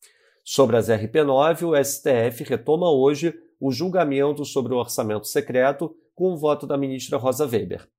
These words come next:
A expectativa é de que o voto seja longo e que não sobre tempo hábil para todos os demais se manifestarem. A conclusão do julgamento é esperada apenas para a sessão de quinta-feira. Em relação à Fazenda, em sua primeira entrevista coletiva como futuro ministro,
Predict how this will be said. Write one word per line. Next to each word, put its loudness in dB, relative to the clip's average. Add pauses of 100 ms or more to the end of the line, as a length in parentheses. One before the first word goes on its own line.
(320)
A -4
expectativa -2
é -2
de -12
que -8
o -2
voto 0
seja -2
longo 0 (200)
e -4
que 0
não 2
sobre -4
tempo -2
hábil 2
para 0
todos -4
os -12
demais 0
se -10
manifestarem. -4 (400)
A 0
conclusão 0
do -4
julgamento 0
é -2
esperada 2
apenas -2
para -2
a -2
sessão -4
de -8
quinta-feira. -4 (680)
Em 0
relação 0
à 2
Fazenda, 0
em -6
sua -2
primeira -2
entrevista -2
coletiva -2
como -6
futuro -4
ministro, -4